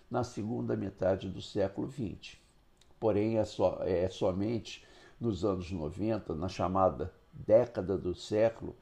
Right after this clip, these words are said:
que as pesquisas desse campo de conhecimento começaram a ganhar corpo, consistência e apresentar resultados efetivos. E nesse desenvolvimento teve como fator de-, determinante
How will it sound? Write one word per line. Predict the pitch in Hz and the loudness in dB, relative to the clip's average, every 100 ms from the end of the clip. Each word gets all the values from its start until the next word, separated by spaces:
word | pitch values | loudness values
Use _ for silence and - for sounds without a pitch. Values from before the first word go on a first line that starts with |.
| - - - | -20 -20 -6
que | - | 0
as | - | 0
pesquisas | - 127 - - 127 113 101 | 2 0 0 -4 -6 -4 -4
desse | 98 98 - | -4 -4 -8
campo | - 101 - | -6 -4 -6
de | 98 | -12
conhecimento | - 95 85 - 80 85 98 117 | -6 -4 -4 -8 -8 -4 -4 -4
começaram | - 127 131 120 123 120 120 | -8 -4 -4 0 2 4 2
a | |
ganhar | 120 120 120 113 - | 0 0 0 -2 0
corpo, | 135 127 - - - - - - | 4 4 2 -14 -20 -20 -20 -2
consistência | 117 107 92 - - 107 139 - - - - - | 0 0 -4 -8 -2 0 0 -4 -10 -12 -14 2
e | 135 | 4
apresentar | 131 131 123 127 104 107 107 | 4 2 0 -2 -2 2 2
resultados | 113 120 147 - 98 98 95 | 4 2 0 0 0 0 -4
efetivos. | 101 147 143 - 80 80 85 - _ _ _ _ - _ _ - - _ _ - | -4 -2 -2 -2 -6 -6 -14 -20 _ _ _ _ -20 _ _ -20 -20 _ _ -4
E | 117 | -2
nesse | 135 131 151 - 113 | 0 0 0 -2 -6
desenvolvimento | 78 98 78 95 85 82 - 78 104 123 - - - - - _ | -2 0 0 -2 -2 -4 -6 -4 -2 -2 -6 -16 -20 -20 -20 _
teve | 151 139 117 | 2 2 0
como | - 127 113 | -8 -6 -6
fator | - 107 - 147 160 | 0 0 0 -2 -2
de-, | 156 139 117 | 0 0 0
determinante | 113 - - - 110 104 98 98 - 143 120 98 80 92 120 113 - - | -2 -6 -8 0 4 4 2 -2 -2 -2 0 -4 -2 0 0 -2 -8 -16